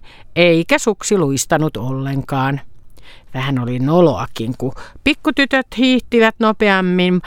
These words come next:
vaikka välillä pelleilivät ja kaatuilivat, ja minä vaan kiskoin eteenpäin tosissani. Alkoi tulla vähän lapsuuden traumaattiset kouluhiihdot mieleen, kun olin U K K-hiihdossa aina koko koulun viimeinen.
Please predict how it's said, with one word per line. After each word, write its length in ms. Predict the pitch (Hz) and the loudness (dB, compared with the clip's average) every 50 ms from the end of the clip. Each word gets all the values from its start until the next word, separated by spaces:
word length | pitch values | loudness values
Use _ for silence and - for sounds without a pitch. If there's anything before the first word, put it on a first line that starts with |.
| - - - - | -10 -18 -10 -2
vaikka 240 | 185 180 - - 190 | -2 -2 0 0 0
välillä 360 | 185 185 185 185 175 170 165 _ - | 0 2 2 4 4 4 2 _ 0
pelleilivät 680 | 185 180 170 165 160 156 151 147 143 147 135 139 139 - | 0 2 2 4 2 2 2 0 0 0 -2 -2 -2 -2
ja 60 | 143 - | -6 -2
kaatuilivat, 760 | - 156 143 127 127 - 143 135 131 127 127 120 120 - - | 0 2 2 2 0 -2 -2 -2 -2 -2 -2 -2 -4 -4 -4
ja 80 | 117 | -4
minä 520 | 135 170 190 220 226 226 214 202 185 170 165 | 0 2 4 6 6 6 4 4 2 2 2
vaan 320 | 175 180 180 170 160 151 | 2 2 2 2 0 -2
kiskoin 500 | - 165 165 - - - - 139 135 120 | -2 -4 -6 -6 -6 -4 -4 -2 -2 -2
eteenpäin 680 | - 156 - - 147 139 127 117 113 - 120 117 120 120 | -4 -8 -4 -2 -2 -2 -2 -2 -4 -4 -6 -6 -6 -6
tosissani. 640 | - 127 - - 117 113 - - - 95 - 113 - - - - - - - - - - - | -6 -6 -6 -6 -6 -8 -8 -8 -10 -10 -12 -14 -16 -18 -20 -20 -20 -20 -20 -20 -20 -14 -6
Alkoi 280 | - 127 123 - 160 139 - | -4 -4 -2 -2 -4 -4 -2
tulla 240 | 143 139 135 123 | -2 -2 -2 -2
vähän 240 | 135 143 139 151 143 | -2 -2 -2 -2 0
lapsuuden 540 | 151 160 156 - - - 131 123 135 120 123 | 0 0 -2 -2 -4 -4 -2 -2 -2 -4 -2
traumaattiset 800 | - - 156 160 160 143 127 123 120 117 - - 131 127 131 - - - | -2 0 0 0 2 2 0 0 -2 -4 -6 -6 -6 -6 -6 -6 -2 2
kouluhiihdot 720 | 185 190 185 165 143 123 123 135 131 123 127 135 131 - - | 4 4 4 4 2 0 0 0 0 0 0 -2 -6 -6 -2
mieleen, 540 | 180 190 190 185 160 139 135 131 123 123 139 - - - - - - - - | 2 4 4 4 4 2 0 -2 -4 -6 -6 -10 -12 -16 -14 -14 -12 -14 -8
kun 140 | - 147 147 | -4 -2 0
olin 260 | 143 147 151 151 156 | 2 2 2 2 4
U 200 | 185 208 208 185 | 6 6 6 6
K 40 | - 170 151 147 - | 4 4 2 2 2
K-hiihdossa 680 | - 147 147 139 151 185 180 165 139 139 127 - - 160 | 2 0 0 2 2 2 2 2 0 -2 -4 -2 -2 0
aina 340 | - 185 190 190 175 156 147 - | 2 2 2 2 2 0 -2 2
koko 380 | - 269 285 - - 151 131 - | 2 2 2 2 0 -2 -2 -2
koulun 560 | - 143 147 143 135 131 127 120 120 120 110 | -2 -2 -2 0 0 -2 -2 -2 -2 -2 -2
viimeinen. 800 | 123 143 143 139 123 120 104 90 76 73 73 65 69 76 73 - | 0 0 2 2 0 -2 -4 -6 -8 -10 -12 -12 -12 -14 -14 -14